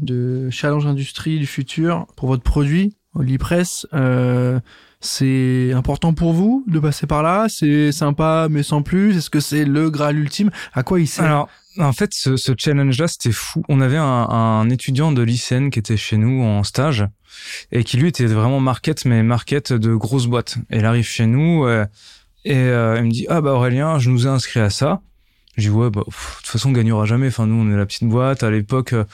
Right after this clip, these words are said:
Speaker 2: on n'avait même pas encore vendu de machine. »
Speaker 1: Mais intéressant déjà que son œil de marketeuse ait vu
Speaker 2: Ouais,
Speaker 1: qu'il y avait des concours et que
Speaker 2: c'est
Speaker 1: du coup,
Speaker 2: ça.
Speaker 1: ça pouvait être intéressant d'y
Speaker 2: C'est ça.
Speaker 1: participer.
Speaker 2: Moi, j'étais le côté ingénieur en
Speaker 1: Ouais.
Speaker 2: mode, euh,
Speaker 1: <laughs>
Speaker 2: euh, c'est bon, euh,
Speaker 1: Ouais,
Speaker 2: laisse
Speaker 1: ouais.
Speaker 2: tomber, euh, on n'y arrivera pas. Et en fait, lui, il a,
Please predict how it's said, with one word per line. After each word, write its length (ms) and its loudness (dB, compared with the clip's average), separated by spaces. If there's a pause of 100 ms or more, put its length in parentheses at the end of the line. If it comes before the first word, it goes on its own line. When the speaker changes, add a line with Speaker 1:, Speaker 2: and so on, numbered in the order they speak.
(180)
Speaker 2:
on 80 2
n'avait 140 4
même 180 2
pas 80 -2
encore 220 0
vendu 220 2
de 60 2
machine. » 440 0 (160)
Speaker 1:
Mais 100 2
intéressant 380 0
déjà 180 0
que 140 -4
son 280 -2
œil 240 0
de 180 0
marketeuse 680 0
ait 240 2
vu 140 0
Speaker 2:
Ouais, 80 -4
Speaker 1:
qu'il 140 2
y 20 -
avait 240 2
des 100 -2
concours 360 0
et 40 2
que 60 2
Speaker 2:
c'est 80 -2
Speaker 1:
du 40 2
coup, 60 2
Speaker 2:
ça. 60 0
Speaker 1:
ça 100 0
pouvait 220 -2
être 100 -2
intéressant 300 -2
d'y 100 0
Speaker 2:
C'est 60 2
ça. 220 2
Speaker 1:
participer. 280 -2
Speaker 2:
Moi, 320 2
j'étais 280 0
le 80 2
côté 240 0
ingénieur 480 2
en 20 2
Speaker 1:
Ouais. 80 2
Speaker 2:
mode, 180 0
euh, 160 2 (220)
Speaker 1:
<laughs> 340 -4
Speaker 2:
euh, 340 2
c'est 120 0
bon, 160 2 (120)
euh, 120 2
Speaker 1:
Ouais, 60 2
Speaker 2:
laisse 100 2
Speaker 1:
ouais. 60 2
Speaker 2:
tomber, 180 2
euh, 180 2
on 220 2
n'y 100 2
arrivera 260 2
pas. 140 -2 (420)
Et 60 2
en 60 4
fait, 240 0
lui, 160 4
il 100 2
a, 260 2